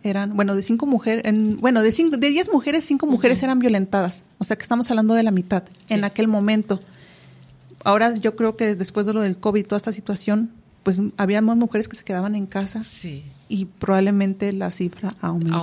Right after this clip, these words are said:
Speaker 2: Aumentó, ¿no? De alguna manera. Pues, hab-, hay que leerlo, Gaby. Y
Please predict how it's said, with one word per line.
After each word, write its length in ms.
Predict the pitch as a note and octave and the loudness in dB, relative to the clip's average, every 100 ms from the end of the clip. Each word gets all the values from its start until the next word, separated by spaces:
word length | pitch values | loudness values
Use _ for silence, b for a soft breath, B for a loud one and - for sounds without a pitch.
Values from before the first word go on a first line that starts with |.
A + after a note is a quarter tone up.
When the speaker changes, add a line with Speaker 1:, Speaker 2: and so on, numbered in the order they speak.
| E3 | -2
Speaker 2:
Aumentó, 540 | E3 E3 E3 F#3 E3+ | -2 -4 -10 -10 -10
¿no? 120 | E3 E3+ | -10 -14
De 80 | |
alguna 220 | E3+ E3+ F3 | -14 -14 -14
manera. 360 | E3+ E3+ F3+ F3+ B B B B | -14 -12 -14 -16 B B B B
Pues, 180 | G#3 G#3+ | -4 0
hab-, 120 | G#3 | 0
hay 140 | G3+ | 0
que 140 | G#3+ A#3 | -2 -4
leerlo, 440 | A3 F#3+ F3+ G3 | -2 -2 -4 -8
Gaby. 600 | F#3+ F3 F3 F#3+ G#3 G#3+ - | -8 -8 -8 -10 -10 -12 -12
Y 180 | F3+ | -12